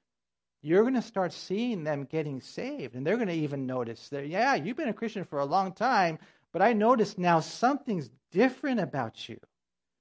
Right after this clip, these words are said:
Like, it's like you really are loving on me, and I'm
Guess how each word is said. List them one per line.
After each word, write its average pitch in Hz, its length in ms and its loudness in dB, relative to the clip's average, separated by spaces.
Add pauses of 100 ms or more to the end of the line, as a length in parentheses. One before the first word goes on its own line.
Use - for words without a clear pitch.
(300)
Like, 175 180 4
it's 190 100 -2
like 190 200 4
you 190 120 0
really 247 380 2
are 180 180 2
loving 190 800 4
on 151 540 -4
me, 196 400 0
and 147 100 -4
I'm 156 200 -2